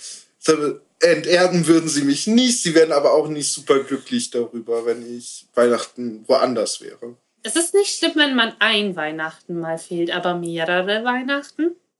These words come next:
Speaker 1: Das wird, glaub ich, schwierig. Also, wie gesagt, ein, ein Weihnachten würden sie noch verzeihen. Mehrere,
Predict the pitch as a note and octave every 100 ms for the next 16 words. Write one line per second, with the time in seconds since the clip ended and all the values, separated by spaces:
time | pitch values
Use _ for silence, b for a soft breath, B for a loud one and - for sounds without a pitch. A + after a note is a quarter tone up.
0 | _ - E3+ E3+ - E3+ D#3+ D3 C#3 -
1 | C#3 B2+ B2 - - _ _ D3+ C#3+ D3+
2 | C3 - _ E3+ F3 F3 D#3+ D3 C#3+ -
3 | - D#3+ F3 F3 - D3 F#3 F#3 F3+ E3+
4 | - E3+ D3+ D3+ E3 D3 D#3 D#3 D3+ C#3
5 | C3+ B2 - E3+ F#3 F#3+ G3 B B B
6 | B B _ D3+ D#3 F3 F#3+ F3+ F3+ F3
7 | F3 F3